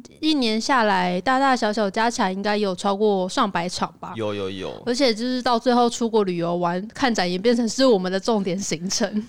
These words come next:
Speaker 2: 对，你知道我有一次，我就是去日本的时候，你知道在东京近郊有一个奈良美智
Speaker 1: 嗯。
Speaker 2: 的一个私人博物馆。
Speaker 1: 嗯，那个还没去过欸。
Speaker 2: 那个，那个超偏僻的，就是我要先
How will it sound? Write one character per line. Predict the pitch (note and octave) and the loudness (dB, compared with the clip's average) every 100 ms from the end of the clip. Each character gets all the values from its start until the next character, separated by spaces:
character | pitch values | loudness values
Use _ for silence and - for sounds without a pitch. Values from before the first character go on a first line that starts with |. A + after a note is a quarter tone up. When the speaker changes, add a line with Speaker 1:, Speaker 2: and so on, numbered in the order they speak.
| - | -2
Speaker 2:
对， | B2 A2 | 0 0
你 | G#2 A2 | -2 -4
知 | C3+ | -2
道 | D3 | 2
我 | C3 B2 | 2 2
有 | A#2 | 0
一 | G2+ | -2
次， | - B2+ A#2+ A2+ _ _ _ | -6 -6 -6 -8 _ _ _
我 | G#2+ | -8
就 | A#2 | -6
是 | B2+ | -6
去 | A#2+ A#2+ | -4 -6
日 | A#2 G#2+ | -6 -8
本 | - A#1 | -8 -12
的 | B1 | -12
时 | - - | -12 -8
候， | F#2 B1+ A2 _ _ _ | -8 -8 -14 _ _ _
你 | - | -10
知 | A2 | -4
道 | D3 | -2
在 | C#3+ | 0
东 | C3+ B2+ | -2 -2
京 | B2+ A#2+ | -4 -6
近 | A#2 A#2 | -4 -6
郊 | F#2+ G2 F#2+ A2 _ _ | -4 -6 -6 -10 _ _
有 | A2 | -8
一 | A2 | -6
个 | A2 G2+ | -4 -4
奈 | G2 A#2 G#2 | -4 -6 -4
良 | D#2 | -8
美 | F2 C2 | -10 -14
智 | - A2 E2+ - _ _ - | -14 -14 -16 -20 _ _ -6
Speaker 1:
嗯。 | B3 G3 D#3+ - _ - | -4 -4 -8 -16 _ -6
Speaker 2:
的 | G#2+ | -4
一 | A2 | -2
个 | G#2+ G2+ | -4 -4
私 | G2+ - A2 | -6 -8 -6
人 | G#2 E2 - | -6 -8 -10
博 | C#2 | -10
物 | E2 C#2+ | -10 -10
馆。 | - - B2+ _ | -14 -16 -18 _
Speaker 1:
嗯， | - C4 G#3 | -6 -4 -4
那 | B3 | -2
个 | G#3 | -2
还 | F#3 | -4
没 | F3+ | -8
去 | - G#3+ | -8 -8
过 | G3+ F#3+ - | -6 -8 -10
欸。 | - A3 | -18 -14
Speaker 2:
那 | E3+ F3+ | -4 -2
个， | D3+ - - | -2 -6 -14
那 | - F#3+ | -6 -2
个 | |
超 | D#3+ D3 | 0 0
偏 | C#3 C3+ C#3 | 2 2 0
僻 | C3+ G#2 | -2 -4
的， | E2+ | -6
就 | - | -6
是 | C3 C3+ | -2 -2
我 | G#2+ | 0
要 | G2+ | -2
先 | A2+ A#2+ A#2+ | -2 -4 -6